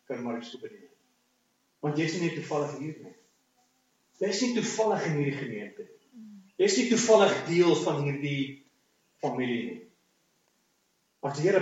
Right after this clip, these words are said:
plan het met hierdie gemeente, het hy plan met jou lewe. Ek kan net elkeen van julle vanoggend in die oë kyk. Ek elkeen van julle sê, die Here het 'n plan en 'n doel met jou lewe, met julle lewens. In hierdie gemeente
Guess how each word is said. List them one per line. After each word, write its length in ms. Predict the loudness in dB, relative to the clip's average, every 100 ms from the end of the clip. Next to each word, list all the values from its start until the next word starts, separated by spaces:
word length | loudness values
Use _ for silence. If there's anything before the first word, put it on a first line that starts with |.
| 6
plan 160 | 4 4
het 120 | 0
met 160 | -2
hierdie 320 | 0 0 0 -2
gemeente, 400 | -2 -2 0 -2
het 80 |
hy 120 | -2 -4
plan 200 | -4 -4
met 140 | -6 -6
jou 140 | -4 -4
lewe. 280 | -8 -18 -20 _ _ _ _ _ _ _ _ _ _ _ _
Ek 80 | -4
kan 160 | -2 -2
net 120 | -2
elkeen 320 | 0 0 -2
van 160 | -2 -2
julle 200 | -2 0
vanoggend 340 | 0 0 -4
in 80 | -8
die 80 | -6
oë 140 | -6
kyk. 300 | -6 -10 -14 _ _ _ _ _ _ _ _ _ _ _ _ _ _ _ _ _
Ek 140 | -10
elkeen 320 | -8 -8 -8
van 160 | -6 -6
julle 140 | -6 -6
sê, 200 | -8 -6
die 120 | -6
Here 160 | -8
het 80 | -8
'n 160 | -12 -8
plan 240 | -8 -6
en 80 | -8 -12
'n 60 | -14
doel 300 | -12 -12 -16 -20 _ _ _ _
met 220 | _ -18 -6
jou 100 | -4 -4
lewe, 320 | -4 -6 -6
met 220 | -8 -10 -14
julle 240 | -12 -10
lewens. 520 | -12 -16 -20 _ -20 -20 _ _ _ _ _ _ _
In 120 | -16
hierdie 260 | -12 -14 -12
gemeente 480 | -12 -12 -14 -18